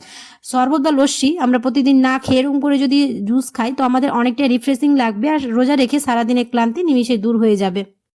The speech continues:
ইফতারিতে এই আনারসের জুস অনেকটাই হেলদি আর রিফ্রেশিং। আমি একটুখানি গার্নিশিং করে দিলাম যাতে এটা দেখতে ভালো লাগে।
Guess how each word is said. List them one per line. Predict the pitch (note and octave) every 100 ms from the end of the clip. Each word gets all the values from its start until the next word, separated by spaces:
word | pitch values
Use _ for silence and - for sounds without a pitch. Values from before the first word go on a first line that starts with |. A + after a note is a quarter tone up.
| _
ইফতারিতে | C#4 C#4 - E4+ E4 D4+
এই | C4+ - C#4+
আনারসের | C#4+ C4+ C#4+ D#4 E4 C4+
জুস | A3 B3+ E4 -
অনেকটাই | B3+ C#4+ D4 D#4
হেলদি | A3+ A#3+ A#3+ B3+ F#4+
আর | D4+
রিফ্রেশিং। | A#3 A3+ G#3 G3+ G#3 F#3+
আমি | A#3 C4
একটুখানি | B3+ D4 D4+ D4+
গার্নিশিং | B3+ B3 C4+ D4+
করে | D4 C#4 C4
দিলাম | A#3 A#3+ G4+
যাতে | E4+ B3
এটা | B3+ A#3+
দেখতে | A#3+ A#3+ C4
ভালো | A3+ A3+
লাগে। | A#3 A#3 D#4